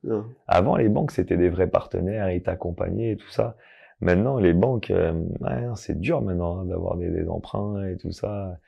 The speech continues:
Speaker 2: Et même si t'es Tony Parker, ça change rien, euh, c'est business, quoi.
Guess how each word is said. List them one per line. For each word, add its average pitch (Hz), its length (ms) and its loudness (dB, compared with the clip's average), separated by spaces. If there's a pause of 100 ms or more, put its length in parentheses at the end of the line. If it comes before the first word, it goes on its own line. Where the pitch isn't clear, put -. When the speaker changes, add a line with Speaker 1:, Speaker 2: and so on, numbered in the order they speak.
(360)
Speaker 2:
Et 85 220 4
même 92 200 2
si - 220 -4
t'es 87 140 0
Tony 90 260 0
Parker, - 360 -4 (200)
ça 85 160 -6
change 82 300 -6
rien, 92 360 -4
euh, - 260 -6
c'est - 240 -6
business, 90 440 -6
quoi. - 180 -18